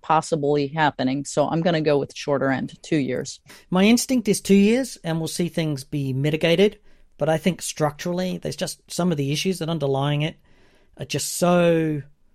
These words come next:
Speaker 2: fundamental. It's between the ge-, you know, the po-, geopolitics of what's happening between China, Russia, Europe, and the, and the, and the U S A,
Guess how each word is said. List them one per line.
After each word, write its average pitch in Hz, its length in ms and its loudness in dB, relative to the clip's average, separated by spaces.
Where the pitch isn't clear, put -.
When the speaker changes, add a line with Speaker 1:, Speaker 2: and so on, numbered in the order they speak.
Speaker 2:
fundamental. 143 840 -4
It's 151 160 -10
between 143 440 -4
the 123 80 -4
ge-, 147 340 -4
you 151 100 -2
know, 131 80 -2
the 131 60 -8
po-, - 160 -6
geopolitics 175 880 0
of 131 100 -8
what's 143 160 -6
happening 147 300 -4
between 131 300 -8
China, 143 420 -2
Russia, 135 480 -2
Europe, 139 460 0
and 127 120 -2
the, 127 220 -4
and 123 280 -4
the, 123 340 -10
and 131 140 -6
the 123 80 -8
U 123 140 -4
S 117 140 -8
A, 147 340 -2